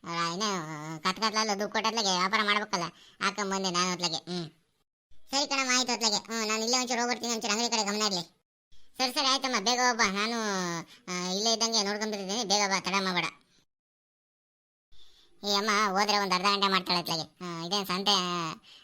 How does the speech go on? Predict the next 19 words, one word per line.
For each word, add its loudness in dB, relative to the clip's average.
ಆ, -2
ಒಂದ್ -2
ಐದ್ -2
ಹತ್ತು -4
ನಿಮಿಷಕ್ಕೂ -4
ಜನಗಳು 2
ಬರ್ತಾ 0
ಇರ್ತಾರೆ, 2
ಹೋಗ್ತಾ 0
ಇರ್ತಾರೆ, -4
ವ್ಯಾಪಾರ 2
ಹೋಗುತ್ತೆ -2
ಅತ್ಲಾಗೆ. -6
ಹ್ಮ್. -8
ಆ, -6
ವ್ಯಾಪಾರದ 0
ಬಗ್ಗೆ 2
ಗಮನ -2
ಇರ್ಬೇಕು. -4